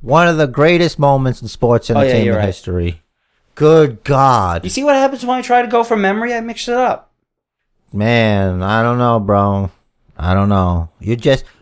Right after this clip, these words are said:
Speaker 1: you're just like all these Roman Reigns haters.
Speaker 2: Except I'm not a Roman Reigns hater. I just acknowledge that he should have a heel turn.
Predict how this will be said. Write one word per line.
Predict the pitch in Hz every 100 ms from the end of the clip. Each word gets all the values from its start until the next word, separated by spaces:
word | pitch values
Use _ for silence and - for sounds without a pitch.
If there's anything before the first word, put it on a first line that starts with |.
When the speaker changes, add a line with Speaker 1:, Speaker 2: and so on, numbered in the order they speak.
| -
Speaker 1:
you're | 120
just | 123 170 170 -
like | 165 160 156
all | 147 139
these | 139
Roman | 107 120 131 123 113
Reigns | 113 117 110 -
haters. | 90 82 82 82 - - - _ _ _ _ _ _ _ _ _ _ _
Speaker 2:
Except | - 135
I'm | 139 185
not | 185
a |
Roman | 165 151 143
Reigns | 127 131 131
hater. | 113 85
I | 85 131
just | 143 -
acknowledge | 123 113 117 123 120 104 101
that | 101 -
he | - 135
should | - 147 135
have | 127 120
a | 123
heel | 156 170 196
turn. | 123 92 78